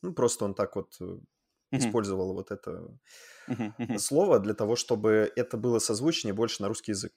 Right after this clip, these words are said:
Speaker 1: потому что V G L, э, тяжелее произносится русскоязычной аудитории, нежели чем Vigil, да?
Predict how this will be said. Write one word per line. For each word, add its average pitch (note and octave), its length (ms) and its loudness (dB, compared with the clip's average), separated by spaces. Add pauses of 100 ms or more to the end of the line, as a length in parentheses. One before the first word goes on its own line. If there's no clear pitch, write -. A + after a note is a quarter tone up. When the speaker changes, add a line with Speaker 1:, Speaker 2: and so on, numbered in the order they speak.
Speaker 1:
потому F#2 180 -6
что - 200 -10
V F#2+ 100 -6
G G2+ 280 0
L, A2 500 4
э, - 40 -12
тяжелее A2 380 -2
произносится F#2+ 580 -4
русскоязычной F#2 880 -6
аудитории, G#2+ 420 -4
нежели G#2+ 240 -8
чем F#2+ 200 -10
Vigil, F#2 300 -12
да? D#3+ 240 -10